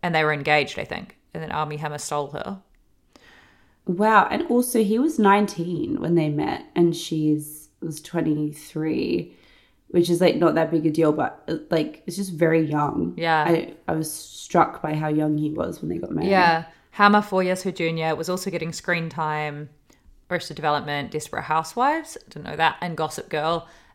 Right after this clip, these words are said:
Speaker 1: And then he was in The Social Network, obviously. And then after a few months of friendship and nine months of dating, he proposed and they moved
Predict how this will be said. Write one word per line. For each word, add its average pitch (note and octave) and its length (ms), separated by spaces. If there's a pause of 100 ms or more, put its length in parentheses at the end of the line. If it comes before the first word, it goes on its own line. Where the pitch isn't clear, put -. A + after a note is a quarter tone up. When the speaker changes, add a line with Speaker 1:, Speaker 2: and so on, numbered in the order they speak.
Speaker 1:
And E3 140
then D#3+ 100
he D#3+ 160
was D3+ 320
in D#3 140
The D3+ 80
Social D3 280
Network, G#3 420
obviously. D#3 720 (340)
And E3 220
then D#3 240
after - 260
a D#3+ 60
few A3+ 180
months G#3+ 180
of F#3 80
friendship E3+ 320
and E3 100
nine D#3 200
months D3 220
of D3+ 80
dating, D3+ 600
he D#3 200
proposed D#3 800 (340)
and D#3+ 200
they D#3 500
moved D#3+ 380